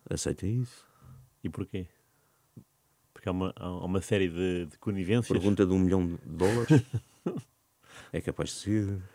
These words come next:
Speaker 2: É porque Portugal não está representado em mundiais. Há dois mundiais, não é?
Speaker 1: Sim.
Speaker 2: Qatar e Rússia.
Speaker 1: Não, teve, teve var.
Speaker 2: Ah, teve
Speaker 1: Teve var. Ah, o var agora é importantíssimo.
Speaker 2: <laughs>
Speaker 1: var.
Speaker 2: Há bocado falou da sic.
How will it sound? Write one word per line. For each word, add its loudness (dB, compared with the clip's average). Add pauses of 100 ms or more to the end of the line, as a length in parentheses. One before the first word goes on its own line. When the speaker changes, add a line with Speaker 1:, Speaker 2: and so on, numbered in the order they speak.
(340)
Speaker 2:
É 4
porque 0
Portugal 2
não 0
está 2
representado 2
em 2
mundiais. 4
Há 2
dois 6
mundiais, 2
não -2
é? -4
Speaker 1:
Sim. -6
Speaker 2:
Qatar 4
e 4
Rússia. 2
Speaker 1:
Não, 4
teve, -2
teve -12
var. -6 (1120)
Speaker 2:
Ah, -10
teve -20 (100)
Speaker 1:
Teve -8 (160)
var. -14 (1400)
Ah, -8
o -6 (160)
var -6
agora -2
é 0
importantíssimo. -4
Speaker 2:
<laughs> -6
Speaker 1:
var. 0 (920)
Speaker 2:
Há -2
bocado -2
falou 4
da 0
sic. -6